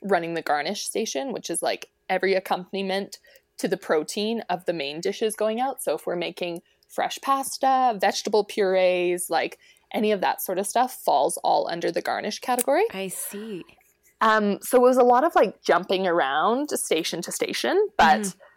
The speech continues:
Speaker 1: a lot, a lot of learning. And I just kind of took a step back and was like, "You know what? I think I'm ready to move back to Canada and kind of see what's next for me." I was pretty burnt out from
Speaker 2: Yes.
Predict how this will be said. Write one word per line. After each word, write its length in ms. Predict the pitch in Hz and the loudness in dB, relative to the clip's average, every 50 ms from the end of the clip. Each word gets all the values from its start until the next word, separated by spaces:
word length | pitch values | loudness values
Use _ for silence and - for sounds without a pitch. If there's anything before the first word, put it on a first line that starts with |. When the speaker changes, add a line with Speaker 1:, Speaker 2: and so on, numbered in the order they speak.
| _ _ _ - | _ _ _ 2
Speaker 1:
a 100 | 202 202 | 4 4
lot, 400 | 190 196 185 175 170 - - _ _ - | 6 6 6 4 4 2 -2 _ _ -2
a 60 | - 196 | 0 2
lot 260 | 196 180 170 - 180 | 4 4 4 4 2
of 140 | 175 - - | 0 -2 -2
learning. 460 | - - - 113 139 196 240 254 - _ - - - | -4 -4 -2 -4 -4 -4 -4 -6 -8 _ -18 -6 0
And 440 | 190 196 180 175 175 170 170 170 - - _ - - | 2 2 4 2 0 -2 -6 -8 -10 -12 _ -6 -4
I 100 | 208 208 | -4 -4
just 160 | - 190 - | -4 -4 0
kind 140 | 359 381 392 | 2 2 2
of 80 | 381 | 2
took 160 | - 262 202 | 0 -4 -4
a 40 | 226 | -4
step 220 | - - 180 175 - | -2 0 0 0 2
back 260 | 165 156 175 - - | 0 0 0 -2 -4
and 100 | 190 175 | -4 -4
was 140 | 175 165 - | -2 -2 -2
like, 200 | 175 175 - 190 | -2 -2 -2 -2
"You 60 | 180 | -2
know 80 | 185 | 0
what? 200 | 202 226 - - _ _ _ _ _ _ - | 0 0 -2 -4 _ _ _ _ _ _ -8
I 80 | - 202 | -8 -8
think 440 | - - 202 214 220 - - - - _ _ _ _ - | -4 -4 -6 -6 -6 -10 -16 -18 -20 _ _ _ _ -4
I'm 180 | - 285 294 247 | -4 -2 -2 0
ready 260 | 202 170 160 160 185 185 | 0 0 0 -2 -4 -2
to 120 | - 220 | -4 -4
move 300 | 185 170 165 165 165 - - | -4 -2 -4 -6 -6 -4 -4
back 200 | - 180 - - | -4 -4 -2 -6
to 80 | - - | -10 -8
Canada 580 | - 170 160 160 165 175 185 214 254 254 - - - | -8 -8 -8 -8 -6 -4 0 0 0 0 0 -6 -6
and 460 | - 175 170 165 156 156 156 160 156 - - - _ _ _ | -6 -4 -2 -2 -2 -4 -6 -8 -10 -12 -12 -14 _ _ _
kind 240 | - - 196 180 175 | -10 -4 -2 2 2
of 100 | 180 175 | 0 0
see 220 | - - - 185 170 | 0 -8 -6 -4 -2
what's 220 | - - - - | -2 -2 -2 -4
next 260 | 170 160 - - - | -6 -6 -6 -8 -8
for 120 | - - 196 | -4 -4 -2
me." 300 | 190 196 214 220 226 214 | -2 0 -2 -2 -2 -2
I 100 | - 175 | -2 -2
was 140 | 170 175 - | -4 -4 -4
pretty 180 | - 214 196 180 | -4 -6 -6 -2
burnt 300 | - 180 156 165 - - | -2 -4 -4 -4 -2 -2
out 440 | - 120 85 196 220 - - - - _ _ - - | 0 0 0 -2 -2 -4 -10 -14 -18 _ _ -20 -12
from 260 | - - 214 185 180 | -6 0 2 4 4
Speaker 2:
Yes. 600 | - - 233 226 202 190 - - - - - | 4 2 2 -2 -2 -2 -4 -4 -4 -6 -8